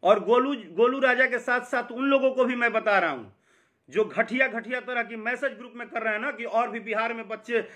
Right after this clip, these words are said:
भूखे मर रहे हैं, तो इसके लिए एक संस्था बनाइए, Facebook पे अपने आप को, अ, ज्ञान चंद मत बनाइए, बड़ी बड़ी बातें मत लिखिए।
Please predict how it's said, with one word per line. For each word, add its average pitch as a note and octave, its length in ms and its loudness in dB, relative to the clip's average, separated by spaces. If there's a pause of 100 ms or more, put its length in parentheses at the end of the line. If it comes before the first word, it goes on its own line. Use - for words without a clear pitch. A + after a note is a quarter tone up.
(200)
भूखे G#3+ 340 2
मर G#3+ 200 4
रहे F3+ 140 2
हैं, B2 240 -6 (1300)
तो A3 120 2
इसके A#3 320 4
लिए C4 180 6
एक C4 80 0
संस्था A#3+ 400 -2
बनाइए, A3 680 -2 (800)
Facebook A3+ 380 -4
पे B3+ 100 -2
अपने B3 240 -4
आप B3 200 0
को, B3+ 120 0 (480)
अ, G3 360 -2 (100)
ज्ञान B3 260 2
चंद B3+ 200 -4
मत C4 160 -4
बनाइए, G#3 600 -2
बड़ी F#3+ 240 0
बड़ी A#3 180 0
बातें A3 260 -2
मत B3+ 200 -6
लिखिए। F3 540 -4